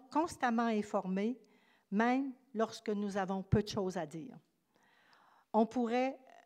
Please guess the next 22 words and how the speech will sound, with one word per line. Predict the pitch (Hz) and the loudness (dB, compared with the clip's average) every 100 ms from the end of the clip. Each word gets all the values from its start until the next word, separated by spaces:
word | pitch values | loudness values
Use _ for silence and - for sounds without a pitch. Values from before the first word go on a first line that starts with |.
| _ _ _ _ | _ _ _ _
résumer | - 254 254 269 247 254 | -2 0 2 4 4 4
cette | - 220 | 2 -2
approche | 196 - - 226 226 196 | -2 -4 0 0 0 -4
en | 180 | -6
trois | - 226 214 | 0 4 6
mots, | 190 226 269 - - _ _ _ _ | 4 2 0 -8 -20 _ _ _ _
préparation, | - 262 269 226 214 - 220 208 220 226 - _ _ _ _ | 0 2 2 2 0 -2 -2 0 -2 -4 -16 _ _ _ _
adhésion, | 226 220 214 190 190 190 185 - _ _ _ | -2 0 0 -2 -4 -4 -6 -10 _ _ _
action. | 208 214 - 190 165 - _ _ _ _ _ | -2 -2 -4 -4 -4 -8 _ _ _ _ _
Et | 220 | -2
pour | 214 262 - | 0 -2 -4
cela, | - 233 220 240 233 - _ - | -4 0 2 2 -2 -18 _ -2
et | 233 | 0
pour | 294 311 | 0 -2
que | - 240 | 0 -2
tout | - 381 | 2 2
cela | - 285 285 | 4 4 4
fonctionne, | 254 233 - 240 233 277 302 - _ _ _ _ _ _ _ _ _ _ | 4 2 2 2 4 2 -2 -12 _ _ _ _ _ _ _ _ _ _
on | 208 214 | 0 2
constate | 214 302 302 - 262 262 | 4 4 2 0 0 0
chaque | - 277 254 | -2 0 2
jour | 214 240 240 254 269 | 2 2 2 0 -4